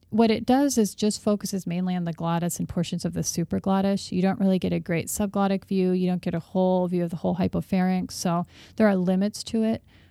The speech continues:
Um, another advantage I see to a rigid is, um, I can sometimes assess the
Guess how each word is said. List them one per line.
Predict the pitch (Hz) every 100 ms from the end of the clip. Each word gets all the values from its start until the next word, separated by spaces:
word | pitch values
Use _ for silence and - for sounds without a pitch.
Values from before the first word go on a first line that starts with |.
| -
Um, | 190 190
another | 190 233 254
advantage | 208 170 175 185 202
I | 202
see | 202 - 196
to | -
a | 196
rigid | 190 185 196
is, | 185 180 170 - -
um, | 185 180 -
I |
can | 185 190
sometimes | - 220 233 - 208 196 190 - -
assess | - 185 180 -
the | - 170 170